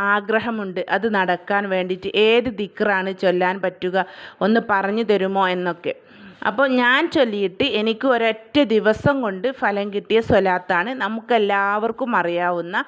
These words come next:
സ്വലാത്താണ് നാരിയത്ത് സ്വലാത്ത്. നാരിയത്ത് സ്വലാത്ത് ചൊല്ലിയിട്ട് എനിക്ക് ആ ചൊല്ലിയ അന്ന് തന്നെ എനിക്ക് അതിനുള്ള ഉത്തരം, എൻ്റെ ആഗ്രഹം നിറവേറി കിട്ടിയിട്ടുണ്ട്.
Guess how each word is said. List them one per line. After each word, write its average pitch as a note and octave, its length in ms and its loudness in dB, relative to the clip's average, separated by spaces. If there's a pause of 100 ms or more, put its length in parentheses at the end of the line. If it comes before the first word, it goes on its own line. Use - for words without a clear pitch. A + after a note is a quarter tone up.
(280)
സ്വലാത്താണ് G3+ 800 0
നാരിയത്ത് B3+ 480 0
സ്വലാത്ത്. F3 540 -4 (100)
നാരിയത്ത് A3 560 0
സ്വലാത്ത് G3 560 -2
ചൊല്ലിയിട്ട് F3 520 -4
എനിക്ക് G#3 500 -2 (340)
ആ B3 100 4
ചൊല്ലിയ B3+ 680 2 (120)
അന്ന് B3+ 440 0
തന്നെ G#3 500 -2
എനിക്ക് F#3+ 360 -4
അതിനുള്ള G3 420 2
ഉത്തരം, G#3 560 0
എൻ്റെ G#3+ 240 2
ആഗ്രഹം A3 840 -2
നിറവേറി G3 420 -2
കിട്ടിയിട്ടുണ്ട്. E3+ 680 -2